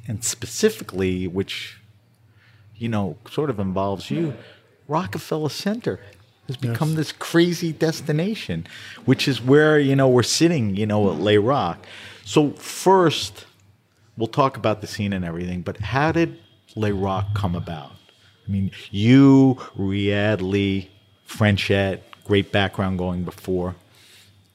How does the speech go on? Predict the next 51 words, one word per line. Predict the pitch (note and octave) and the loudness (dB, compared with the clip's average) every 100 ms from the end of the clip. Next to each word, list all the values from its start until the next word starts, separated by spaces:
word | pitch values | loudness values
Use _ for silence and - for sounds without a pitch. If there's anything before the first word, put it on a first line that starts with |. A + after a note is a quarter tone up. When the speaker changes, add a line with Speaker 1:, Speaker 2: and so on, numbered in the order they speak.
| _ _ | _ _
Speaker 1:
How | A2+ A#2 | 0 0
did | A2 | 0
this | G#2+ G#2+ | -2 -6
come | - F2 | -8 -8
about? | E2 D2 D#2 - - - - _ _ | -8 -8 -10 -12 -16 -20 -20 _ _
Speaker 2:
Well, | F#3+ D3+ | 4 6
we | C#3 | 6
were | C3 | 4
approached | - E3 D3 - - | 4 4 4 4 0
by | C3+ | 0
the | B2 | 0
group | A#2 C3+ C3 | -2 -2 0
that | C#3+ | -2
was | A#2+ A#2+ G#2+ - A2+ - | -2 -4 -6 -6 -6 -6
behind | A#2+ C#3 C3+ B2+ B2 | -4 -2 0 0 -2
all | B2+ A#2+ | 0 0
the | A#2 | -2
change | - B2 B2 A#2 G#2+ - - | -2 -2 0 -2 -4 -10 -8
in, | C3 A2+ A2+ | -4 -2 -2
um, | G#2+ G#2+ G#2 G#2 F#2 _ _ - | -2 -4 -6 -8 -14 _ _ -6
in | |
Rockefeller | A#2 A2 A#2 B2 A#2 | -4 -4 -2 -2 0
Center, | - B2 A2+ | 0 -2 0
Cheshire | - B2 B2+ | 0 -2 -2
Spire, | A2 - A2+ A#2 A2+ A#2+ - | -6 -6 -2 0 0 -2 -4
and | A2+ | -4
they | A2+ | 0
really | B2+ B2 | 2 2
liked | B2 A#2+ - | 2 0 0
what | C3 | 0
we | |
were | B2 A#2 | 2 2
doing | B2 B2 A#2 | 4 4 2
at | A2 | -2
Frenchette. | - B2 - B2 A#2+ - - - - | -2 -2 0 0 -2 -6 -20 -20 -6
Speaker 1:
Is | G#2 G2+ | 0 4
Speaker 2:
So | |
Speaker 1:
this | A#2+ A#2+ | 6 4
pre-pandemic, | - - A2 - - F3+ F#3+ G#3+ A#3 A#3 - | -2 2 2 2 2 2 4 2 4 0 0
Speaker 2:
This | G2+ | 2
Speaker 1:
or? | G2 F#2+ | 4 4
Speaker 2:
is | F#2 F2 - | 2 -2 0
pre-pandemic. | D3 D#3 A2+ G#2 G#2 G#2+ | 2 2 0 -4 -4 -4
Oh, | A2+ | 4
Speaker 1:
So | B2 B2 | 6 8
Speaker 2:
yeah. | |
Speaker 1:
this | C3+ A#2+ | 6 4
is | D3 C#3+ | 4 6
Speaker 2:
This | E3+ | 4
is, | F#3+ A#2+ | 2 2
like, | A2+ | 0